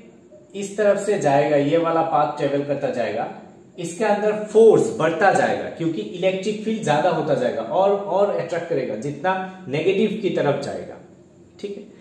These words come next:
That means यहाँ पे वेलोसिटी बढ़ता जाएगा, तो अगर यहाँ पे वेलोसिटी बढ़ेगा तो यहाँ पे एक्सेलरेशन होगा,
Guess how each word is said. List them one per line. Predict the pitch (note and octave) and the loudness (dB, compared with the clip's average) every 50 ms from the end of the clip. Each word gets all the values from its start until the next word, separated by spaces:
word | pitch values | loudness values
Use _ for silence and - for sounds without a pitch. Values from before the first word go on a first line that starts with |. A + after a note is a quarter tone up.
| - - - - | -20 -20 -20 -2
That | B2 F3 F#3 - - | 2 2 2 2 0
means | B3 A#3 - - E3+ | -2 -2 -2 0 2
यहाँ | E3 E3+ E3+ - G#3 | 2 2 2 0 -2
पे | G3 F#3 - | -2 -2 2
वेलोसिटी | C#3+ D3+ E3 F#3+ G3 - G3 G3 G3+ F#3+ C#3+ | 2 2 2 2 0 0 -2 0 0 0 0
बढ़ता | - - - G3 - G3 F#3+ | 2 0 0 2 2 2 2
जाएगा, | F#3 F3+ E3+ E3+ E3+ - - - - - - - - - | 2 2 0 0 -2 -4 -10 -16 -18 -20 -20 -20 -10 -2
तो | E3+ | -2
अगर | E3 E3+ E3+ A3+ A3 | 0 0 2 2 4
यहाँ | G#3 F#3+ F3+ | 4 4 2
पे | F#3 G3+ F#3 - | 0 0 -2 -2
वेलोसिटी | B2+ C3+ C#3+ D#3+ E3 - - - F#3+ D3+ A#2+ | 0 -2 -2 -2 -4 -4 -6 -6 -6 -4 0
बढ़ेगा | B2+ C3+ D#3+ E3+ - A#2+ A2 - - - - | 2 4 4 4 4 2 -2 -4 -6 -10 -10
तो | - A2+ | -8 -6
यहाँ | A#2 A#2 A2+ - | -4 -4 -4 -4
पे | D3+ D3 - - | -6 -8 -8 -8
एक्सेलरेशन | D#3 - - - A3 G#3+ G#3+ G#3 G#3 G3 F3+ - - G3+ G3+ F#3 | -10 -10 -4 -2 0 2 2 2 2 2 0 0 0 -2 -4 -2
होगा, | E3 E3+ D3 C#3 D3+ | -2 -2 -2 -2 -4